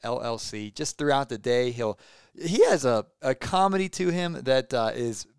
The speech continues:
very funny. He is a funny, funny gentleman. He, he's one of those guys that doesn't try to be funny, but he's hilarious. That's Caleb Allman, and, uh, his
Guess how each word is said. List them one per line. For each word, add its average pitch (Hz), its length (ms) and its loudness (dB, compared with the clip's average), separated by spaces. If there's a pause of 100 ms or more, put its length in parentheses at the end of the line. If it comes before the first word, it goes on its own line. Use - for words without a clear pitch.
(160)
very 202 280 6
funny. 104 380 0
He 135 160 -2
is 139 120 0
a 107 80 -2
funny, 170 440 -2
funny 151 360 -4
gentleman. 110 400 -2
He, 117 220 -10
he's 131 140 -10
one 175 140 0
of 202 60 2
those 170 120 2
guys 143 280 2
that 117 80 -14
doesn't 120 200 -6
try 135 220 2
to 143 60 -4
be 143 100 -10
funny, 143 320 -4
but 113 140 -4
he's 101 120 -10
hilarious. 98 580 -6 (420)
That's 131 200 0
Caleb 143 320 -2
Allman, 127 380 -2
and, 107 260 -8
uh, 101 140 0
his 120 300 -4